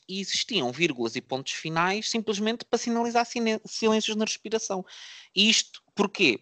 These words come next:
Porque a escrita do Saramago é uma reprodução da tradição oral.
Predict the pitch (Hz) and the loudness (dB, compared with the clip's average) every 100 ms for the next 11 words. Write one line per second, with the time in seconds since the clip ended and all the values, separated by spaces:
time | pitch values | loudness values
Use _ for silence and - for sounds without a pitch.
0 | _ 143 - - - 139 - 220 185 135 | _ -6 -6 -8 0 0 2 0 0 -4
1 | 120 - 147 147 156 180 180 185 185 190 | -6 0 2 4 6 6 4 2 2 -2
2 | - 196 196 175 - 185 180 196 214 _ | -4 -4 -4 -4 -4 0 2 0 -4 _
3 | _ - - 190 190 214 202 - 202 202 | _ -20 -2 0 4 2 2 0 2 4
4 | 202 170 170 - | 6 4 2 -6